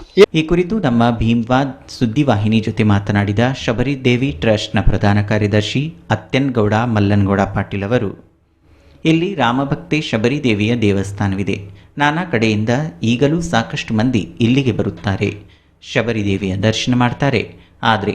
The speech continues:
ಇಲ್ಲಿ ಬರುವ ಸಾರ್ವಜನಿಕರಿಗೆ ಕುಡಿಯುವ ನೀರು, ಶೌಚಾಲಯ ಸೇರಿದಂತೆ ಮೂಲಭೂತ ಸೌಕರ್ಯಗಳೇ ಇಲ್ಲ. ಈ ಕ್ಷೇತ್ರದ ಅಭಿವೃದ್ಧಿಗಾಗಿ ಕೆಲ ವರ್ಷಗಳ ಹಿಂದೆ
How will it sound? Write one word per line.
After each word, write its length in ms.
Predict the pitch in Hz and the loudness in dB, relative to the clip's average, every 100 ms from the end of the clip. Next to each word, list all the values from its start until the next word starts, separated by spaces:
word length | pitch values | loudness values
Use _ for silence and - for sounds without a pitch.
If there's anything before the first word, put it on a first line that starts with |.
| - | -2
ಇಲ್ಲಿ 200 | 123 160 | -2 -2
ಬರುವ 280 | - 113 117 | 0 0 0
ಸಾರ್ವಜನಿಕರಿಗೆ 1000 | - 107 104 101 104 - 107 120 101 - - - | 0 -2 -2 -4 -6 -6 -4 -2 -2 -6 -20 -4
ಕುಡಿಯುವ 340 | 165 170 208 131 | 2 2 2 0
ನೀರು, 440 | 110 104 127 165 | -2 -2 -2 -4
ಶೌಚಾಲಯ 680 | - 110 104 117 107 95 95 | 0 0 0 0 0 -2 -4
ಸೇರಿದಂತೆ 720 | - 104 104 110 117 151 185 | 0 0 2 0 0 0 0
ಮೂಲಭೂತ 560 | 120 113 107 107 107 | 2 4 4 2 -2
ಸೌಕರ್ಯಗಳೇ 760 | 110 - 131 131 170 151 101 98 | -4 -2 -4 0 0 0 -2 -2
ಇಲ್ಲ. 380 | - - 139 107 95 - - - _ _ _ _ _ _ _ | -2 0 2 2 -2 -6 -20 -20 _ _ _ _ _ _ _
ಈ 120 | 170 | 0
ಕ್ಷೇತ್ರದ 480 | 170 180 180 175 202 | 0 0 -2 -4 -2
ಅಭಿವೃದ್ಧಿಗಾಗಿ 840 | 147 110 117 127 127 107 104 120 | 0 0 -2 -2 -2 0 0 -2
ಕೆಲ 220 | 131 123 104 | -2 0 2
ವರ್ಷಗಳ 460 | 101 - 131 120 | 0 -2 -2 -2
ಹಿಂದೆ 460 | 107 135 120 - | 0 0 2 -2